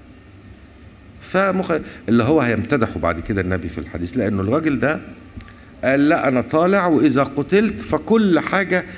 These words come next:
حتى مالي يبقى ياخده النبي عليه الصلاة والسلام."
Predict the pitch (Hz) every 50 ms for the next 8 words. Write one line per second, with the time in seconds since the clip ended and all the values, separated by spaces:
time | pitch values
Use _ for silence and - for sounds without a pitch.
0 | - - - - 202 202 - - 160 143 165 185 196 196 185 170 107 90 107 123
1 | 127 - - 95 95 82 87 85 78 - - - - - - - - - - -
2 | - - - - - - - - - - - - - - - - - - - -
3 | - - - - - - - - - - - - - - 87 87 82 80 - -
4 | - - - 73 73 - - - - - -